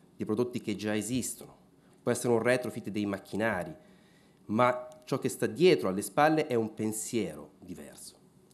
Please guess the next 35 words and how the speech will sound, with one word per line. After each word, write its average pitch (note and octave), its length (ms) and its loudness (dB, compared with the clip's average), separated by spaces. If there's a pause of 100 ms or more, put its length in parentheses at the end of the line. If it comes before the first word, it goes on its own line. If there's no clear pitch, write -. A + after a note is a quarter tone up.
Cosa C3+ 220 0
caratterizza G#2+ 880 -2
un A#2+ 100 -4
prodotto A#2 320 -2
che - 100 -8
ci - 100 -14
permette A2+ 420 -2
di G#2 160 -2
entrare B2 720 0
nel A2 120 0
momento B2 340 2
di G2+ 80 -6
utilizzo F3 800 -4 (340)
per A#2+ 160 2
poi A3+ 200 6
ottenere D3 540 4
tutta C#3+ 200 -4
una D3 100 2
serie D3+ 200 0
di B2 60 2
informazioni C3+ 540 2
che C#3 100 0
possiamo C#3+ 240 4
valorizzare C#3+ 1080 2
con A#2+ 120 -4
value D#3 180 4
proposition D3 580 0
che C#3+ 280 2
vedrete A#2+ 500 0
<laughs> - 20 -12
al - 180 -2
tavolo A2+ 420 4
value A2 280 -2
from G2+ 340 -4
data? D#2 360 -12